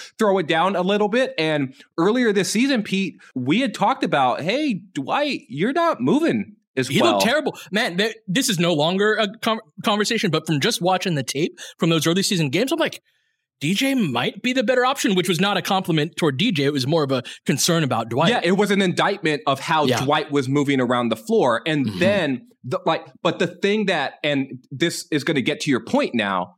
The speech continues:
Speaker 1: the thing that always stood out about Dwight, though, is, like, he, he still had motor and an idea of what the hell he was doing out there and a commitment to executing what the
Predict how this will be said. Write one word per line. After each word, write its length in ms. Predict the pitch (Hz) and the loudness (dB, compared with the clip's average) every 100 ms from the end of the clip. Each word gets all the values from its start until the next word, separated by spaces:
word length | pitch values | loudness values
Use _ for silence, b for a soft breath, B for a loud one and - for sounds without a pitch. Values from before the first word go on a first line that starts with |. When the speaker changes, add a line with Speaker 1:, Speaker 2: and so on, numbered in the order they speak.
| _ | _
Speaker 1:
the 100 | 143 | -2
thing 340 | 139 - 214 202 | -2 -2 0 0
that 200 | 143 147 | 0 2
always 340 | 156 147 131 | 2 2 0
stood 240 | - 139 127 | 0 0 2
out 220 | 175 208 | 2 2
about 320 | 131 117 101 | 0 -2 -4
Dwight, 320 | 113 104 101 | -2 -2 -2
though, 180 | 107 107 | -2 -2
is, 220 | 117 110 | -2 -2
like, 240 | 117 104 - B B B _ _ | -2 -2 -4 B B B _ _
he, 800 | - - 196 226 220 196 - _ _ | -14 -2 0 2 2 -2 -4 _ _
he 260 | - 196 202 | -2 0 0
still 280 | 208 208 175 | 2 0 2
had 340 | 180 143 104 | 2 0 -2
motor 580 | 110 127 147 180 226 226 - _ _ | 0 2 2 2 0 -4 -12 _ _
and 320 | 135 127 123 123 _ | -2 0 -2 -6 _
an 160 | 147 147 - | -4 -2 0
idea 640 | 143 131 110 151 165 151 | -2 -2 -6 -2 0 2
of 220 | 127 117 | 0 -2
what 220 | 117 139 143 | -2 0 0
the 80 | |
hell 220 | 127 139 123 | 0 0 0
he 100 | 110 | 0
was 200 | 107 - | -4 -2
doing 420 | 113 107 98 92 - | 0 0 0 -6 -2
out 240 | 107 101 | -2 0
there 260 | - 104 104 120 | -2 0 0 -2
and 180 | 120 117 | -2 -2
a 80 | 117 | -6
commitment 640 | - 110 117 143 131 127 | -2 0 0 0 -4 -2
to 220 | 127 - | -4 -4
executing 800 | 107 - 123 - 120 107 107 98 | -6 -6 -8 -4 -2 0 0 -2
what 220 | 101 104 | -2 -2
the 100 | - | -2